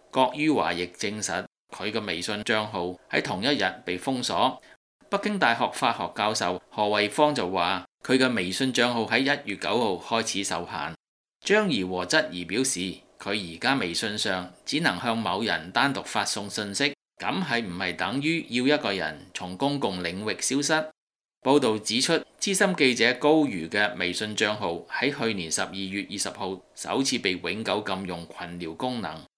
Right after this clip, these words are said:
佢話呢場關閉微信賬號嘅風暴太猛烈，而且史無前例。一名喺過去兩個月內微信賬號兩次受限嘅活動人士亦指出，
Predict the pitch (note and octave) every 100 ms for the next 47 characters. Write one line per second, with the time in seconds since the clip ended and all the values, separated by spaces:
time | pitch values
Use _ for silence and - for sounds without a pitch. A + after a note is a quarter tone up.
0 | _ _ - G#2+ G#2 F#2 - - F3+ F#3+
1 | F#2 E2+ C#3+ D3+ B2 G#2+ F2 E2 A#2+ A2+
2 | G#2+ G#2 G#2+ F#2+ F#2 F#2+ C3+ B2+ G2+ E2+
3 | G#2 F#2 E2+ F2+ F#2 E2+ F2+ - F2+ F2
4 | A2 B2 - - F#2+ A2+ F#2+ E2+ - F2
5 | F2+ F2+ F2 - _ _ _ _ _ -
6 | F3 G#2+ C#3+ E3 C#3 C3+ A#2+ G#2+ B2 A2+
7 | A2+ G2+ F2+ G2+ F#2+ G2 _ - F#2 F#2
8 | B2 A#2+ A#2 A2+ A2 G2+ F#2+ F#2+ A2+ A2+
9 | G#2 F#2 F2+ F#2 F#2 G2+ G2 F#2 F#2+ F2
10 | D#2+ E2 - F#2 F2+ - F2 G2 C#3